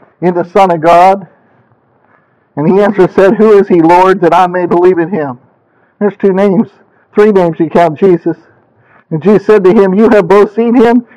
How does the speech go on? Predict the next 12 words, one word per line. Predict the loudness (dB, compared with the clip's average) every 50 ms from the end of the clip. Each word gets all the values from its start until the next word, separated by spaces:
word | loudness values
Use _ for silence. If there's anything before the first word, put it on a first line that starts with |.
| _ -6
and | -2 0 0
it | 2 2
is | 2 0 0
he | 0 -2 0
who's | 0 0 -2 -2 0
talking | 0 0 0 0 -4 -6 -4
with | -2 -2 -2 -2
you." | -4 -6 -6 -6 -8 _ _ _ _ _ _ _ _ -6
And | -6 -4
he | -2 0 -2 -2
said, | -2 -2 0 0 2 2 2
"Lord, | 2 2 2 4 2 0 -2 -4